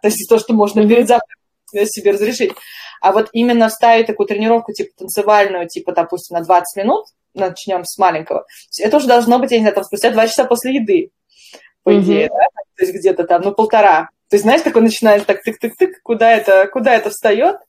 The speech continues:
Speaker 1: То есть после неё тоже там особо есть нет. Ты знаешь, сразу начинает, то есть всё расписание, как будто бы, видишь, у меня где сложность пошла, мои отмазки, а, потому что это ложится как бы на остальной график работы, и не очень понятно, как это встраивается в мой режим. Но в плане,
Speaker 2: Мгм.
Speaker 1: допустим,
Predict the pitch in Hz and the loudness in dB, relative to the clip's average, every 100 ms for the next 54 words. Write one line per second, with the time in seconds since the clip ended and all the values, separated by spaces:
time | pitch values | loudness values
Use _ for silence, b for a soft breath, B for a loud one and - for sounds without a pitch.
0 | - - 214 233 226 220 247 285 277 220 | -10 -2 -2 0 -4 0 2 2 2 0
1 | 185 180 185 175 170 165 175 - 185 220 | -4 -4 -6 -4 -6 -8 -12 -10 -2 -2
2 | 294 240 208 202 196 196 196 190 190 185 | 0 0 0 -4 -8 -2 0 0 -2 -6
3 | - 196 185 - - 262 330 240 202 185 | -2 -2 -2 -6 2 2 2 0 0 -2
4 | 190 190 170 175 175 226 - 185 165 165 | -4 -4 0 0 0 -4 -6 -8 -6 -6
5 | 196 180 175 - - 180 180 175 175 226 | -2 -2 -4 -12 -6 -6 -4 -4 0 -2
6 | 285 214 - _ - 233 208 - 185 196 | -2 -6 -10 _ -4 -4 -4 -6 -4 -6
7 | 220 190 185 208 214 - 180 185 180 190 | -2 2 2 0 -4 -2 0 -2 -4 -4
8 | 190 190 185 185 - 180 185 330 240 180 | -2 0 0 -2 -4 -2 2 2 2 0
9 | 214 - 190 190 208 - 175 170 - - | -2 -2 -2 0 -2 -4 -8 -8 -10 0
10 | 190 190 190 185 185 185 202 160 - 185 | 0 0 -4 -4 -2 0 0 -2 -4 -2
11 | 214 226 180 160 214 - | 0 2 2 0 -2 -6